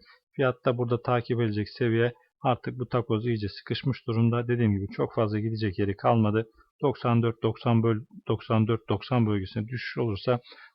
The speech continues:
buraları alım fırsatı olarak değerlendirebilirsiniz. Kısaca isterse bu bölgeden isterse de alt bölgelerden takip edip al sat için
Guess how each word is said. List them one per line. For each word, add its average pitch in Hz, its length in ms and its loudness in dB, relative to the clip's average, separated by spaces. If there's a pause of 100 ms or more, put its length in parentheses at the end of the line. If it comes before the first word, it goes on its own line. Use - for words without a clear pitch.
(120)
buraları 117 440 2
alım 120 240 2
fırsatı 107 360 -6
olarak 95 260 -2 (100)
değerlendirebilirsiniz. 117 1000 0 (360)
Kısaca 123 480 0
isterse 113 500 0
bu 120 120 -6
bölgeden 107 400 0
isterse 110 520 -4
de 120 160 -2 (260)
alt - 300 -2
bölgelerden 101 600 -2
takip 110 380 -4
edip 120 220 -4
al 110 140 -2
sat - 280 -6
için 123 260 -6